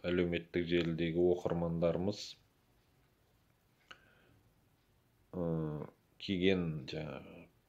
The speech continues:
пиджагы дейміз ба, мынау костюм ма, қалай аталады? Соның бағасына дейін тауып, э, жариялапты. Бұл жерде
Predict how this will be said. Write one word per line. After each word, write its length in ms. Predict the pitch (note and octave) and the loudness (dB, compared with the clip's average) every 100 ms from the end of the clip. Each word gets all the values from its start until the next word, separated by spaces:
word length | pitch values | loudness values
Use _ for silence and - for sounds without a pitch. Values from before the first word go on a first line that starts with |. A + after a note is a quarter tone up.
| _ - | _ -8
пиджагы 520 | F#2 E2 E2 E2 E2 | -6 0 0 0 -6
дейміз 400 | - G2 F2+ F#2 | -6 -4 -4 -2
ба, 200 | F#2 F2+ | 0 0
мынау 240 | D#2+ D#2+ | -2 -8
костюм 460 | - G2 - - D#2 D#2+ | -4 -4 -4 -8 -6 -6
ма, 120 | F#2 | -6
қалай 260 | - F#2 E2+ | -2 2 2
аталады? 480 | E2+ F#2 F#2 - - - _ _ _ _ _ _ _ _ _ _ _ _ _ _ _ _ | 2 0 -2 -6 -18 -20 _ _ _ _ _ _ _ _ _ _ _ _ _ _ _ _
Соның 320 | - F2 E2+ E2 | -8 -4 -2 0
бағасына 640 | E2+ E2+ F2 - F2 F2 | 2 4 4 2 0 0
дейін 260 | D#2+ E2+ E2 | 0 -4 -4
тауып, 580 | - E2+ F#2+ - - - - | -2 2 2 0 -16 -20 -20
э, 1500 | - E2+ F2 - - - - - _ _ _ _ _ _ _ - | -16 -14 -14 -14 -14 -14 -14 -18 _ _ _ _ _ _ _ 0
жариялапты. 800 | F2+ E2+ F2 F2 F2 - C3+ C#3+ - _ _ _ _ _ _ _ _ - | 6 8 8 6 2 2 0 0 -8 _ _ _ _ _ _ _ _ -6
Бұл 100 | E2 | -2
жерде 320 | D#2+ D#2 G#2 | -2 -2 -4